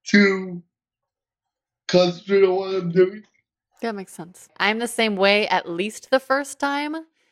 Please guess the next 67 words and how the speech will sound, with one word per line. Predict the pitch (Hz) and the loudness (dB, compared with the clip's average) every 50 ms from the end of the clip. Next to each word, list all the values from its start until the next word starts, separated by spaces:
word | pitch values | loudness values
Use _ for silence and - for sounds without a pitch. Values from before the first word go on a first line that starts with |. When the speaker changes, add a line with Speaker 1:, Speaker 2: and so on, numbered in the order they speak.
| _ _ _ _ _ - | _ _ _ _ _ 0
Speaker 2:
And | 226 220 | 2 2
I | 208 202 | 2 2
also | - 180 190 202 - 240 | 2 0 0 2 0 -2
have | 220 240 240 | 0 0 -2
a | 226 | -2
thing | 220 - - 214 202 196 | -2 -2 -4 -4 -2 0
where, | 196 196 | -2 0
like, | 190 180 180 - | 0 -2 -2 -4
if | 190 - | -10 -6
I | 180 165 | -6 -6
don't | 160 151 - 151 156 180 - | -6 -4 -6 -6 -6 -6 -12
come | _ - 233 233 233 | _ -10 -8 -8 -8
the | 247 | -10
first | 233 - 254 254 247 - - | -6 -4 -4 -4 -4 -2 -2
time | 269 262 254 | -2 -2 -2
with | 247 262 - | -4 -10 -12
somebody, | - - 262 247 240 254 262 277 | -4 -4 -2 0 0 0 0 0
then | 269 214 202 196 | -2 -2 -2 -2
I | 185 180 | -2 -4
start | 175 - - 196 - - | -6 -4 -4 -4 -4 -4
to | - 175 | -10 -12
get | 160 - 180 180 | -4 -2 -2 -2
in | 185 190 | -2 -2
my | 185 180 | -4 -6
head | 170 165 165 165 165 175 | -6 -6 -6 -6 -2 -2
about | 180 170 170 160 | 2 2 0 0
I | - 160 | 0 -8
can | 160 - 170 156 | -12 -10 -12 -8
never | 151 156 156 160 170 | -8 -6 -6 -6 -8
come | 165 _ 147 147 147 156 | -10 _ -14 -14 -12 -12
with | 165 180 | -14 -12
this | - 202 190 | -12 -14 -14
person. | - _ - 202 202 202 - - 220 220 214 | -10 _ -4 -4 -4 -4 -4 -4 -4 -4 -4
And | 208 - 170 - | -8 -10 -12 -6
so | - | -4
I'm, | 190 180 175 175 | -4 -4 -2 -2
Speaker 1:
Yeah. | 170 165 160 156 | -4 -4 -4 -2
Speaker 2:
I'm | - 196 196 | -4 -4 -4
shifting | - - - - 339 339 - _ _ 226 208 | -4 -8 -6 -4 -6 -6 -6 _ _ 0 0
Speaker 1:
I | 214 | 0
do | 190 180 | 2 2
Speaker 2:
that. | 170 175 170 170 170 - _ | 4 4 4 2 -2 -8 _
Speaker 1:
that. | - 285 - _ _ _ _ _ _ _ _ | -12 -12 -12 _ _ _ _ _ _ _ _
Speaker 2:
Well, | 214 214 196 185 185 _ _ | 2 2 2 2 -2 _ _
I | 190 | -4
Speaker 1:
I | |
Speaker 2:
haven't | 196 214 196 170 | -4 -4 -4 -4
Speaker 1:
do. | 160 | -6
Speaker 2:
had | 185 190 | -4 -4
a | 175 | -4
new | 170 175 165 | -4 -8 -4
partner | - 180 - - 156 151 | -2 -2 -2 -2 -6 -10
in | 151 | -8
a | |
long | 147 143 143 | -8 -10 -12
time, | 143 - 147 131 131 139 | -10 -10 -8 -8 -8 -2
but | 139 160 - - | -2 -2 -2 0
I | - - | -2 -4
was | 180 180 208 226 220 208 202 - | 0 2 2 2 2 -2 -8 -14
shifting | - - 170 - _ - 143 143 | -10 -10 -10 -10 _ -12 -10 -10
that. | 143 156 143 - | -10 -10 -10 -12
So | - - 156 | -14 -18 -18
we'll | 147 156 | -16 -16
see | 160 - - 120 - | -20 -18 -16 -14 -10
how | - 190 | -12 -12
it | - | -12
goes. | - 196 247 294 - - | -12 -12 -12 -12 -12 -12